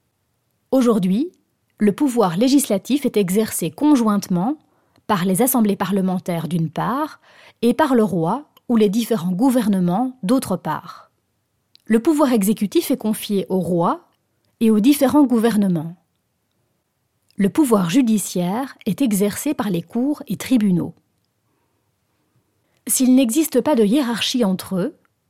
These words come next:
le pouvoir législatif détient une forme de primauté vis-à-vis des autres pouvoirs constitués.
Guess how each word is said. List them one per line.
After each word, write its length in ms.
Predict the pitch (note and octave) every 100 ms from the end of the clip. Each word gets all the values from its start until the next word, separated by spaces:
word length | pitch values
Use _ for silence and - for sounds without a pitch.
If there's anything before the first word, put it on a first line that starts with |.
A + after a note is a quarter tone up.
| _ _ _ _
le 140 | - G#3
pouvoir 380 | C#4+ B3 A3+ F#3
législatif 960 | B3+ B3+ A#3+ G3 - A3 D#4 - - -
détient 400 | F3 G#3 - C#4+
une 160 | A3 G3
forme 360 | - B3 A3
de 100 | F3
primauté 800 | E3+ - C4+ A3 F#3+ - F3 C#4+ - _ _ _ -
vis-à-vis 380 | G#3 B3 A3+ C#4
des 180 | A3 F#3+
autres 220 | C#4+ A#3+
pouvoirs 420 | - F3+ A3 B3
constitués. 640 | - G#3 - F#3+ F#3 D#3+